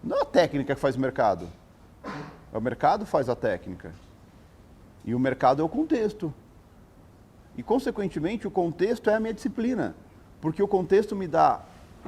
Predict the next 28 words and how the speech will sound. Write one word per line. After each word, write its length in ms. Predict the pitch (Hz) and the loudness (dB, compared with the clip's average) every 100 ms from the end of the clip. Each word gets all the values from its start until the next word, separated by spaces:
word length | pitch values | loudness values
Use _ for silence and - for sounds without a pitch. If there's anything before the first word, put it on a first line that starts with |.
| - | -16
cem 260 | - 233 | -4 -2
por 160 | 262 214 | -2 -4
cento 200 | - 202 | -6 -6
de 40 | |
confiança 640 | - 175 - 156 202 262 254 - - - - - - - - - - - | -4 -4 0 0 0 -6 -8 -12 -20 -20 -20 -20 -20 -20 -20 -20 -20 -10
do 100 | 151 | -8
que 140 | 190 | -4
fazer 300 | - 160 147 | -2 0 0
e 40 | 202 | -2
o 60 | |
que 120 | 202 208 | -4 -6
não 120 | 214 | -4
fazer. 400 | 262 214 175 151 - - - - - - - - - - - - - - | -2 0 -2 -4 -10 -20 -20 -20 -20 -20 -20 -20 -20 -20 -20 -20 -20 -6
Muitas 400 | 151 202 170 139 | -4 2 2 4
vezes, 560 | 180 247 165 107 - - - | 6 6 4 -4 -12 -18 -6
fala 160 | 170 | -4
assim, 160 | 160 151 | -2 -6
"Puta, 500 | - 156 208 - 127 | -2 0 0 2 0
mas 180 | 123 117 | 2 -2
de 60 | |
vez 160 | 147 151 | -2 -2
em 60 | |
quando 280 | 151 151 180 | 0 0 -2
o 180 | 220 214 | -4 -4
mercado 380 | 208 196 180 175 | -4 0 0 -2
distorce 400 | 180 - 175 185 | -6 -2 -2 -2
o 40 | |
contexto." 540 | 190 190 175 143 - | -4 -2 0 -2 -6